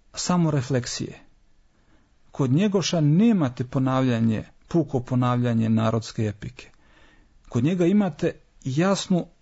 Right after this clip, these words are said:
autorefleksivnost, to je potpuno moderni stav. Dakle, s jedne strane imate tu privremenost, recimo, Crne Gore, koja se do-, samo razumijeva stoljećima kao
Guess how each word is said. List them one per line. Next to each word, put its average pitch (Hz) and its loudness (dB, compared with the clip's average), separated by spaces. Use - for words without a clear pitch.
autorefleksivnost, 139 -2
to 160 -2
je 147 -6
potpuno 180 0
moderni 123 2
stav. - -6
Dakle, 139 -2
s - -2
jedne 226 4
strane 208 0
imate 208 2
tu 185 0
privremenost, 139 0
recimo, 123 -2
Crne 127 -2
Gore, 135 0
koja 127 -2
se 127 -6
do-, 123 -2
samo 127 -2
razumijeva 117 0
stoljećima 120 -2
kao 113 -2